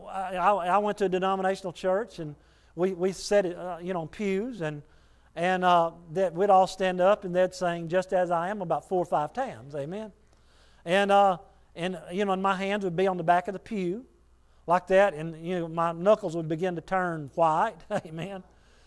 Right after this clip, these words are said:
Because I was under conviction. I wasn't under condemnation. I was under conviction. The, the, the conviction, for convicting power of God. And you'd go and say, "Phew, God made it through that one. I, I don't want to do this anymore."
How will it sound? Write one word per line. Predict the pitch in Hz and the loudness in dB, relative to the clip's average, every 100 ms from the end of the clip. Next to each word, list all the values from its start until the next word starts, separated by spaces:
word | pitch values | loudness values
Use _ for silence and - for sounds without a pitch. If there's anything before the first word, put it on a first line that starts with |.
| _ | _
Because | 190 185 208 208 | -2 6 6 6
I | 180 196 | 4 2
was | 196 | 4
under | 202 | 0
conviction. | 196 220 262 226 - 117 - _ _ _ _ _ _ _ _ _ 165 | -2 -4 -4 -6 -10 -18 -20 _ _ _ _ _ _ _ _ _ 4
I | |
wasn't | 226 254 | 6 6
under | 226 196 | 2 -2
condemnation. | 202 202 190 180 247 240 185 | -2 0 0 0 -2 -2 -4
I | |
was | 208 | -2
under | 196 185 | -2 -4
conviction. | 214 208 247 - 131 - _ _ _ _ - _ _ | -6 -6 -6 -10 -20 -20 _ _ _ _ -20 _ _
The, | - 208 | 4 4
the, | 180 190 170 | 4 0 0
the | 165 | -4
conviction, | 196 190 214 214 214 202 196 - | -4 -2 -2 -4 -8 -10 -12 -8
for | 185 | -6
convicting | - 190 208 214 214 | -4 -2 -2 -4 -4
power | 208 208 | 0 2
of | 220 | 2
God. | 190 - _ _ | -2 -6 _ _
And | 185 214 | -4 -2
you'd | 190 | 2
go | 202 | 4
and | 208 | 4
say, | 180 151 151 | 0 -6 -6
"Phew, | - - _ _ _ _ _ _ 151 | -20 -20 _ _ _ _ _ _ -4
God | 165 160 | -4 -2
made | 196 | -2
it | 196 | -2
through | 214 | -2
that | 226 247 | 0 0
one. | 160 | 0
I, | 180 269 | 0 2
I | 190 277 | 2 0
don't | 247 | 0
want | 190 180 | -4 -2
to | |
do | 247 | -2
this | 175 151 | -4 -6
anymore." | 139 135 156 104 101 | -10 -10 -12 -14 -20